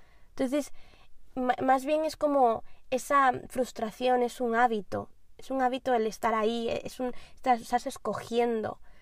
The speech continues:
Entonces, esto también está con el, el, ligado al cuarto punto, que es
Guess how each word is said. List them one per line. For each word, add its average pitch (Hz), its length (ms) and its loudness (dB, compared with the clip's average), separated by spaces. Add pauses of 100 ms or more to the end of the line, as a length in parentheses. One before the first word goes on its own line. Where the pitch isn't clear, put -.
(480)
Entonces, 277 340 2
esto 285 260 4
también 269 280 2
está 247 220 4
con 254 180 4
el, 233 180 4
el, 247 220 -4
ligado 226 520 4
al 214 200 2
cuarto 220 360 -2
punto, 214 540 -4
que 220 380 2
es - 200 -6